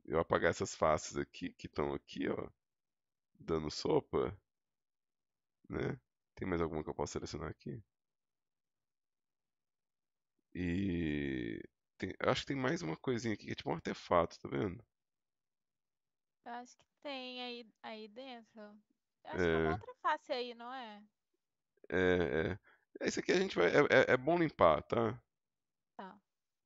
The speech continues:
Speaker 1: É, isso é, é, faces que sejam internas, ou seja, você seleciona elas,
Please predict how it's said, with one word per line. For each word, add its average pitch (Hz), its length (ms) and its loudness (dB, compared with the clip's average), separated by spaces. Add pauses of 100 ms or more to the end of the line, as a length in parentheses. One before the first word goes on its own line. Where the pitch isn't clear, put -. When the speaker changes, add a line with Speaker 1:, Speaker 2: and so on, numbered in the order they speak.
(200)
Speaker 1:
É, 50 1160 -4 (560)
isso - 200 -6
é, - 120 0 (2000)
é, - 120 -6
faces 156 340 4
que - 120 -14
sejam 131 320 0
internas, 95 840 2 (400)
ou - 60 -20
seja, 87 180 0
você - 140 -2
seleciona 101 560 2
elas, 80 560 2